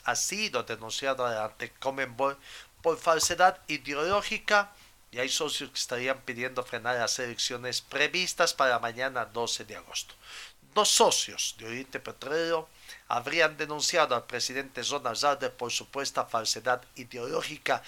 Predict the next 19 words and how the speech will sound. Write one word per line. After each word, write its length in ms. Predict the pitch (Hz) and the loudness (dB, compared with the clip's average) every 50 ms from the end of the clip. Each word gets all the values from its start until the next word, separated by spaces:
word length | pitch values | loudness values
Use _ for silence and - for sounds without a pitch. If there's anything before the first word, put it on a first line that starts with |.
| - - - - - - | -12 -12 -12 -12 -14 -12
y 120 | 139 175 | -6 -2
uso 280 | 214 220 202 - 196 175 | 0 2 2 2 2 2
de 100 | 147 135 | 0 0
documentos 640 | 117 123 - - 127 135 151 151 - - 123 - - | -2 -6 -8 -8 -8 -8 -8 -8 -8 -8 -8 -8 -2
falsos, 640 | - 196 214 190 147 113 - - 98 - - - - | 4 6 6 6 6 4 0 -2 -4 -4 -6 -8 -8
entre 320 | 123 110 - - 127 143 | -14 -16 -14 -6 -2 2
otros, 480 | 170 185 180 - 180 180 170 170 - - - - - - - - | 2 2 2 0 -2 -2 -2 -2 -4 -8 -12 -18 -18 -18 -10 -8
ante 280 | - 110 110 - 139 135 | -8 -8 -6 -4 -2 0
la 200 | 139 147 147 - | 2 2 0 0
Comisión 500 | - 156 160 165 - - 180 180 175 165 | -2 -6 -4 -4 -4 -2 -2 -2 0 2
de 200 | 170 165 170 175 | 4 4 4 2
Ética 340 | 170 - 180 170 - 180 | 0 -2 -4 0 2 2
de 160 | 170 170 156 147 | 4 4 4 4
la 160 | 143 143 - | 2 2 0
Confederación 680 | - 160 156 - 156 143 135 127 117 - - 151 143 143 | -4 -6 -4 -4 -2 0 0 2 2 0 0 0 -2 -2
Sudamericana 960 | - - 147 143 131 - 139 135 123 127 123 120 117 - - 127 123 123 120 | -2 -2 -2 -4 -4 -2 0 0 2 2 0 -2 0 0 0 0 0 -2 -2
de 40 | |
Fútbol, 500 | 113 - - 190 196 160 127 113 107 101 | -4 -2 -2 0 0 0 0 -2 -4 -4
Conmebol. 640 | - - 127 131 131 123 120 123 160 156 131 107 | -4 -6 -6 -4 -4 -6 -2 0 2 2 2 0